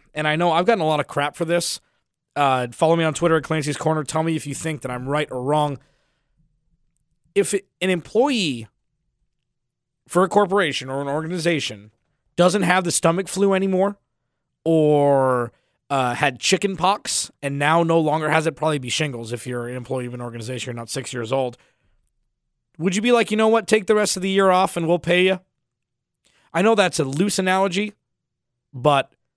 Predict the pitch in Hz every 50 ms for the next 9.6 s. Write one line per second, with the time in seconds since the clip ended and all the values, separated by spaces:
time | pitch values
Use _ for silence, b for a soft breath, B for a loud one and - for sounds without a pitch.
0 | _ _ _ _ _ 135 - - 214 233 247 233 208 196 185 202 196 - 170 151
1 | 143 135 127 131 131 135 120 - 147 120 95 - - - - - _ _ _ _
2 | _ - - 160 143 139 131 - _ _ _ _ _ _ _ _ _ _ _ _
3 | _ _ _ _ _ _ _ _ _ _ _ _ _ _ _ _ _ _ _ 151
4 | 160 156 - - 208 208 233 196 170 196 202 185 185 156 165 165 165 151 - 156
5 | 147 135 135 113 127 113 104 - - - _ _ _ _ _ _ _ _ _ _
6 | _ _ _ _ _ _ _ _ _ _ _ - 139 151 156 151 143 135 127 120
7 | - - - 175 175 214 240 247 214 - - - 196 196 190 196 202 196 175 160
8 | 170 185 185 147 160 147 127 120 123 127 131 117 123 147 127 151 151 139 123 139
9 | 156 170 190 247 262 233 190 147 135 156 170